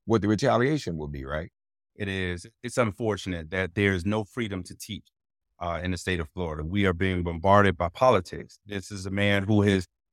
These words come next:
Speaker 2: really politicized the classroom. And what do you do to the esprit de corps, to the morale, to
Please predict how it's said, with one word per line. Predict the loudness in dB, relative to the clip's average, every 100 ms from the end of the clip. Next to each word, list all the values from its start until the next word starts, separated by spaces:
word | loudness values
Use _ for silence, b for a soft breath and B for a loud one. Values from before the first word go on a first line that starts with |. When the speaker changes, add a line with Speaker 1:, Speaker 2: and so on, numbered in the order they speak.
| -2
Speaker 2:
really | 2 2
politicized | 2 2 2 4 6 6 4
the |
classroom. | 0 2 2 0 -2 -4 -2
And | -2 2
what | 4
do | 4
you | 2 2
do | 2 2
to | 2
the | 0 0
esprit | -2 -2 0
de | 0
corps, | -2 -4 -4
to | -4
the | -2
morale, | 0 2 0 0 -2
to | -4 0 2